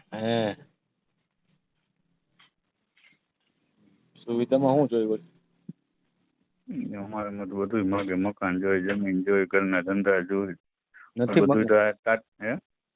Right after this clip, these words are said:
Speaker 1: નથી મકાન બકાન?
Speaker 2: મકાન છે હવે.
Speaker 1: હે. ક્યાં આગળ છે?
Speaker 2: રાજકોટ રોડ, મોરબી રોડ, સેટેલાઇટ ચોક.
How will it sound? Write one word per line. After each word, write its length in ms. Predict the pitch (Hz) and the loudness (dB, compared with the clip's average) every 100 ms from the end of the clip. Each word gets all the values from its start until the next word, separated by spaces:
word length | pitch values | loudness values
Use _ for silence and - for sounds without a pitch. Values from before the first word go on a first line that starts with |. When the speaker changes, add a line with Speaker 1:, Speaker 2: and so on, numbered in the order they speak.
| _ _ _ - | _ _ _ -6
Speaker 1:
નથી 200 | 120 151 | -2 0
મકાન 340 | 139 135 143 | 0 2 2
બકાન? 300 | 139 135 165 - _ _ _ _ _ _ _ | 2 0 -2 -6 _ _ _ _ _ _ _
Speaker 2:
મકાન 360 | 101 95 117 123 | -8 -2 0 0
છે 240 | 139 147 | 0 0
હવે. 220 | 101 92 95 - _ _ _ _ - | 0 -4 -10 -16 _ _ _ _ -4
Speaker 1:
હે. 420 | 117 131 123 101 _ _ _ _ - - - _ _ _ _ _ _ _ _ _ _ _ _ _ _ _ _ _ _ | 2 4 4 0 _ _ _ _ -14 -14 -14 _ _ _ _ _ _ _ _ _ _ _ _ _ _ _ _ _ _
ક્યાં 220 | - 127 113 | 0 2 2
આગળ 200 | 104 104 | -2 -6
છે? 220 | - _ _ _ _ _ _ _ _ _ - | -10 _ _ _ _ _ _ _ _ _ -2
Speaker 2:
રાજકોટ 420 | 104 110 - 113 | 4 4 2 -2
રોડ, 180 | 104 104 | 0 0
મોરબી 360 | 104 110 104 104 | 2 0 2 2
રોડ, 240 | 104 101 | 2 2
સેટેલાઇટ 460 | 104 101 104 98 95 | -2 -2 -2 0 -2
ચોક. 320 | - 104 95 | 0 -2 -2